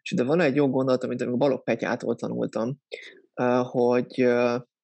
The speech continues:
úgy hallottam, múltkor találkoztunk, és akkor, akkor is említette, hogy, ö,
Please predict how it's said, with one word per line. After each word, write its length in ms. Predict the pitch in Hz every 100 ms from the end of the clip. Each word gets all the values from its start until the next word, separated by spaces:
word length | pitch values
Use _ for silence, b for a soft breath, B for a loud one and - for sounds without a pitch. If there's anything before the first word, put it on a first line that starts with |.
| _ _
úgy 120 | 131 -
hallottam, 640 | 131 123 120 120 - 113
múltkor 580 | 117 113 117 127 110 107
találkoztunk, 640 | 110 113 127 - - 110
és 100 | -
akkor, 300 | 107 - 113 -
akkor 240 | - 123
is 100 | -
említette, 460 | 113 120 117 113 117
hogy, 440 | 131 120 120 123
ö, 160 | 120